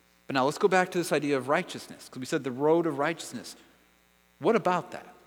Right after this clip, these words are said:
If we want to be right with God and know him,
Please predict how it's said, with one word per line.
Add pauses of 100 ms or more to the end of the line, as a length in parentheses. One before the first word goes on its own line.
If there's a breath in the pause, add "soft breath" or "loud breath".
(1080)
If
we
want
to
be
right
with
God (260 loud breath)
and
know
him,